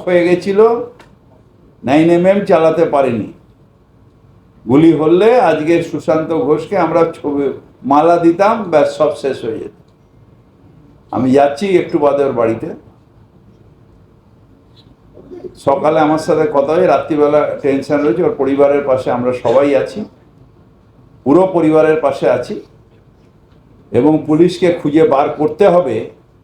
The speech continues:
উদ্দেশ্য কি, কারা করেছে, কারণ অ্যারেস্ট হয়েছে যখন, তাকে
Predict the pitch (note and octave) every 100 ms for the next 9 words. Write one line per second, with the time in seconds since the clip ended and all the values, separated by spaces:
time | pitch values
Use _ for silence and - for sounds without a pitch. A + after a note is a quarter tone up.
0 | - B2+ C3+ F3+ F3+ G3 F#3+ F#3+ G3+ A#3+
1 | - _ _ _ _ _ _ C3 D#3 D#3+
2 | D#3 C#3+ B2+ A#2+ B2+ C3 C#3+ E3 E3 E3+
3 | F3 F#3 F#3+ F3+ G3+ A3 - D3+ D3+ F3
4 | F3 -